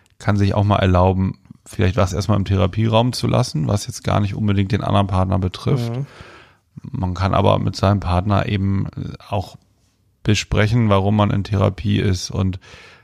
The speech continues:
Speaker 1: ähm, ja, wie, wie, also wie man sich, äh,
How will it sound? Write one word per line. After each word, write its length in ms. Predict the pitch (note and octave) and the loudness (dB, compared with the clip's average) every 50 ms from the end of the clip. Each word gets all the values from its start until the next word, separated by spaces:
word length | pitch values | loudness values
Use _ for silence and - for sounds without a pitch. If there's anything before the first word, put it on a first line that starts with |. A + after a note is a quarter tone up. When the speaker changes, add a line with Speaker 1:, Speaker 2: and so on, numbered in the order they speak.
| _ _ - - | _ _ -8 -2
Speaker 1:
ähm, 540 | - F2+ F2 F2 F2 F2+ F2+ F#2 F#2 F2+ - - - - - _ _ _ _ _ _ _ | 0 2 2 2 2 0 0 0 0 -2 -6 -12 -20 -20 -20 _ _ _ _ _ _ _
ja, 380 | C#3 - - F2+ G#2 G#2+ F#2 - - | -6 0 2 4 4 4 2 -2 -4
wie, 200 | - - D3 C3+ A#2+ G2+ - - - - F#2 | -4 -4 -4 -4 -6 -8 -10 -8 -8 -8 -8
wie, 480 | - A2 G2+ F#2 F#2 F#2+ F#2 - - - | -8 -8 -10 -8 -6 -6 -6 -2 -2 -2
also 300 | F#2 G2 G2 G2 F2+ F#2 | 0 2 2 2 2 2
wie 80 | G2+ G2+ | 2 2
man 160 | G2+ G2 F#2+ | 2 2 2
sich, 440 | F#2+ F#2+ - - - - - - - | 2 0 0 -2 -6 -10 -10 -10 -6
äh, 320 | G#2 G2+ F#2 F#2+ F#2 F2+ | -2 -2 0 0 0 0